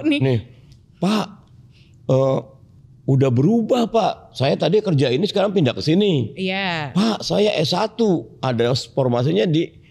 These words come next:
Speaker 2: S M A."
Speaker 1: Oh, ada ya, Pak,
Speaker 2: Ada.
Speaker 1: yang gitu? Oh,
Speaker 2: Gitu loh.
Speaker 1: oke,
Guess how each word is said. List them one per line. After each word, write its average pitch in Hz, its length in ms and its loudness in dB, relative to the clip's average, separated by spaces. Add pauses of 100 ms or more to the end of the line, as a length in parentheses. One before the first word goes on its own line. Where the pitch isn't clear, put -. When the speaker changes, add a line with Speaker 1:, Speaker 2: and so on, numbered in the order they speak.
(140)
Speaker 2:
S - 160 -2
M 220 180 2
A." 175 280 -2 (240)
Speaker 1:
Oh, 440 180 0
ada 392 280 0
ya, 494 120 4
Pak, 185 140 0
Speaker 2:
Ada. 147 100 2
Speaker 1:
yang 254 180 2 (100)
gitu? - 160 -2
Oh, 453 360 0
Speaker 2:
Gitu - 360 0
loh. 117 220 0 (120)
Speaker 1:
oke, - 180 -8